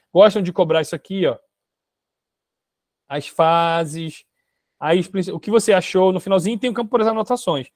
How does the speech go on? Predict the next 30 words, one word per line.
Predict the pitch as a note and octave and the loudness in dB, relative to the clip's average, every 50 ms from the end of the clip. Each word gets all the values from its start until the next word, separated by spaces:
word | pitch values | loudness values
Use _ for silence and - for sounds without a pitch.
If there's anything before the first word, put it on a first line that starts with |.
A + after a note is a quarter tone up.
| _ _ _ | _ _ _
Porque | _ - E3 | _ -10 -4
tem | G3 F#3+ | -2 -2
gente | G3 G#3 | 0 0
que | G3+ | 2
gosta | G3 A3 G#3+ F3+ | 4 4 4 4
de | G3+ | 2
imprimir, | F#3+ F#3+ F3+ D3+ D3 F3+ A3+ G#3+ E3 - | -2 -2 -4 -4 -4 -2 -2 -2 -2 0
aí | D3 E3 | 0 0
eu | F#3+ | 0
boto | F3+ F3+ F3+ F3+ - | 4 2 2 2 0
isso | - - A#3 | -4 -4 -2
aí. | F#3 C#3 B2+ _ _ _ _ _ _ _ _ _ _ _ - | -2 -2 -4 _ _ _ _ _ _ _ _ _ _ _ 2
Mas | C#4 C#4+ | 2 2
assim, | E4 - - D4+ A3+ - _ - | 2 2 -2 -2 -4 -4 _ 2
eu | G#3 B3+ | 2 4
tô | - F#4+ F4+ | 4 4 -4
só | - G4 - | -4 -4 -2
trazendo | F#4+ F4 C4+ A3+ A#3+ A3+ | 0 0 0 0 0 -4
isso | G3 - E3+ | -2 -4 -6
aqui | - - - A#3+ A#3+ F#3 | -6 -6 -6 -4 -4 -4
porque | - _ - A#3+ | -6 _ -4 -2
é | |
um | A#3+ B3 | 0 2
exemplo. | C4+ D4 A#3+ G3+ A3+ G#3+ F3 F#3+ | 2 2 2 2 0 0 -2 -2
Mas, | G#3 G#3+ - | -2 -2 -2
por | - C4 C4+ | 4 6 6
exemplo, | C#4 A3 G3+ D3+ C#3 - | 6 6 4 0 -4 -4
tendências. | - C#4+ D4+ C4 G#3+ A3 G3 E3+ C#3 - - A#2 - - _ _ _ _ _ _ _ _ _ _ _ _ _ _ _ _ _ _ _ _ _ _ | -4 -4 -2 0 0 0 0 0 -4 -10 -18 -20 -20 -20 _ _ _ _ _ _ _ _ _ _ _ _ _ _ _ _ _ _ _ _ _ _
Tem | - A#3+ B3+ B3+ | -6 -4 0 2
lá | A#3+ A#3 A#3+ A#3 G3+ C#3+ | 4 4 6 6 4 2